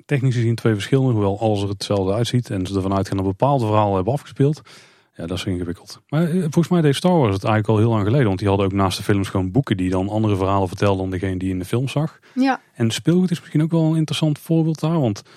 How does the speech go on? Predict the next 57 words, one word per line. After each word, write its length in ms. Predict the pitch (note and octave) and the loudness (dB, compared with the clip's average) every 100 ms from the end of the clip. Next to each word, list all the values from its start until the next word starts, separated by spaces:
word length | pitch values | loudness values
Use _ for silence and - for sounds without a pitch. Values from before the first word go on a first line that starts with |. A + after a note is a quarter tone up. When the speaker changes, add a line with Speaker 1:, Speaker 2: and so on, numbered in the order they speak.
| - _ _ _ | -20 _ _ _
Speaker 1:
daar 120 | G#2+ | -12
kun 140 | G#2 A2 | -4 0
je, 120 | G#2 | 0
daar 100 | G2 | -2
kun 120 | G#2 | -2
je 80 | G2 | 0
bijna 180 | F#2+ F#2+ | 0 0
je 60 | |
eigen 220 | G2+ A2 G#2 | 0 -2 0
verhalen 320 | F#2+ F#2+ F#2 | 0 0 -2
mee 140 | F#2+ | -2
gaan 180 | F#2 F#2 | -2 -2
<laughs> 40 | F2+ | -4
verzinnen, 300 | E2+ D3 G#2+ | -2 0 0
zeg 140 | G#2+ | 0
maar. 140 | F#2+ A#2 | 0 -2
Dat 120 | A2 | 0
deden 160 | G#2 F#2 | 0 -2
ook 60 | |
heel 100 | F#2 | -4
veel 80 | F2 | -6
kinderen 280 | G2 G2 F2+ | -4 -4 -4
natuurlijk, 320 | F2 G#2 A#2+ | -2 -2 0
maar 140 | A#2 F#2+ - - _ | 0 -2 -8 -20 _
volgens 220 | _ - | _ -2
mij 100 | C#3+ | 0
hebben 240 | A#2+ A#2 | 2 2
we 60 | D3+ | 2
daar 80 | B2 | 0
ook, 140 | G#2 | 0
eh, 340 | G#2 G2 F#2+ G#2 - | 0 0 -2 -6 -10
zijn 120 | - A2 | -2 -2
er 40 | |
ook 100 | G#2 | -2
sp-, 100 | - _ - | -6 _ -6
ja, 200 | A2+ A#2 | -2 0
dat 80 | A2 | 0
weet 100 | A2 | -2
ik 40 | |
trouwens 280 | G#2 A2+ A2 | -4 -6 -6
niet 100 | G#2+ | -6
zo 60 | G2 | -6
zeker 220 | G#2+ G2 | -6 -4
of 60 | F#2 | -6
dat 120 | F2+ | -6
er 60 | |
ook 80 | F2+ | -6
speelgoed 260 | - G2 F#2 | -2 -2 0
is 40 | F#2+ | -4
uitgebracht... 340 | F#2 F#2 F2 | -4 -6 -8
wat 100 | F#2+ | -8
dan 160 | F#2 F2+ | -6 -4
niet 160 | A2+ | -4
in 100 | A2 | -4
de 60 | G2 | -8
film 500 | - C3 A2 F#2 D#2 | -6 -6 -4 -6 -10
zat. 320 | - F2+ - | -10 -10 -14